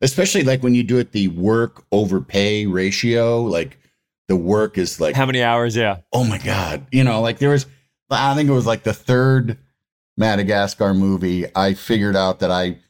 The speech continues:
Speaker 1: spent approximately ten times more promoting it than I did recording it.
Speaker 2: <laughs>
Speaker 1: You know, just, like, doing, yeah, the time that it took to do interviews
Speaker 2: Uh.
Speaker 1: about it was, like, way more than just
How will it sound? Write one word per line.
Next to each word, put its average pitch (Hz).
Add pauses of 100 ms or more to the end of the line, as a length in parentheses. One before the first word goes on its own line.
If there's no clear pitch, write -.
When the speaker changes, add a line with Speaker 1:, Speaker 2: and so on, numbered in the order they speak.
(260)
Speaker 1:
spent -
approximately 117
ten 127
times 113
more 101
promoting 101
it 80
than 87
I 82
did 80
recording 78
it. 90
Speaker 2:
<laughs> - (320)
Speaker 1:
You 123
know, 104
just, 139
like, 185
doing, 180 (240)
yeah, 180
the 160
time 180
that 185
it 160
took 170
to 160
do 147
interviews 117
Speaker 2:
Uh. -
Speaker 1:
about 104
it 101
was, 107
like, 113
way 127
more 120
than 101
just 107